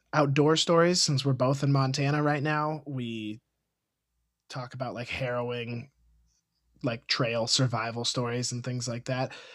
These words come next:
But, you know, the most recent episode we did was space, and we talk about how we, the world needs a new space race, and then we make March Madness <laughs> brackets of countries, and,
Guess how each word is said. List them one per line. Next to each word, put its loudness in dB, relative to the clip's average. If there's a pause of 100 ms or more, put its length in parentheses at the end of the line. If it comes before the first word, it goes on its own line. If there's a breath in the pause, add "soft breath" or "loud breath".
(140 loud breath)
But, 8
you 6
know, 10
the 8
most 8
recent 8
episode 6
we 6
did 8
was 4
space, 4 (420 loud breath)
and 4
we 6
talk 2
about 4
how 6
we, 6 (160)
the 2
world 8
needs 4
a 0
new 4
space 2
race, 2
and -2
then -2
we 0
make -2
March 0
Madness 2
<laughs> -6
brackets 4 (100)
of 2
countries, 0
and, 0